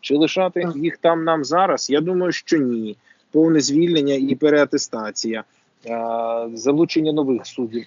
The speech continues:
Speaker 1: А хто приїде на цю територію судити? Хто приїде в цей суд? Хто приїде туди жити? Ви ж усвідомлюєте, що, е, це буде ризик для життя і здоров'я цієї людини. Тобто ми маємо зрозуміти, що, е,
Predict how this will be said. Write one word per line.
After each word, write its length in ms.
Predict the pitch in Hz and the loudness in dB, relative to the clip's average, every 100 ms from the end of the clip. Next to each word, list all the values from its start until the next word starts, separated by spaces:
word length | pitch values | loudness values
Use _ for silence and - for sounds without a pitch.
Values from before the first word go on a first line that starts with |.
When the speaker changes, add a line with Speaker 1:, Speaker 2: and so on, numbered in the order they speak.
| - | -4
Speaker 1:
А 100 | 131 | -4
хто 240 | - 214 | 2 0
приїде 600 | 196 202 185 175 180 131 | 2 0 0 0 0 0
на 100 | 127 | -2
цю 180 | 113 139 | -4 -2
територію 540 | 143 135 151 175 160 | 0 2 2 2 2
судити? 500 | 139 147 131 113 113 - | 0 -2 -2 -4 -6 -4
Хто 180 | - 175 | -2 0
приїде 420 | 170 170 175 135 | 0 0 2 0
в 40 | |
цей 180 | - 123 | 0 -6
суд? 220 | - 113 - _ _ _ _ - | -6 -12 -14 _ _ _ _ -8
Хто 120 | 165 | -4
приїде 380 | 165 170 170 156 | 0 2 2 -2
туди 260 | 160 165 | 0 2
жити? 340 | 151 135 107 - _ - - - | 2 0 -2 -10 _ -20 -6 0
Ви 80 | |
ж 140 | 131 151 | 4 4
усвідомлюєте, 640 | 151 170 170 202 170 151 | 4 4 4 4 4 2
що, 280 | - 143 131 _ - - 120 | 0 2 0 _ -20 -12 -8
е, 420 | 120 120 120 117 | -6 -6 -6 -4
це 120 | - | -2
буде 220 | 151 147 | 0 4
ризик 260 | 151 160 139 | 4 4 2
для 160 | 131 123 | 4 2
життя 400 | 123 - 147 143 | 2 0 0 2
і 100 | 123 | 0
здоров'я 500 | 120 156 160 127 123 113 | 2 2 2 2 -2 -6
цієї 400 | - 123 127 127 | -4 0 2 4
людини. 400 | 143 139 117 110 | 2 2 -2 -4
Тобто 260 | 127 110 131 | -8 -8 -6
ми 180 | 151 151 | -6 -4
маємо 420 | 143 151 143 139 | -2 -2 -2 -4
зрозуміти, 400 | 135 131 160 147 | -6 -6 -6 -8
що, 200 | - 135 _ _ _ - | -6 -6 _ _ _ 0
е, 300 | 123 123 | 2 2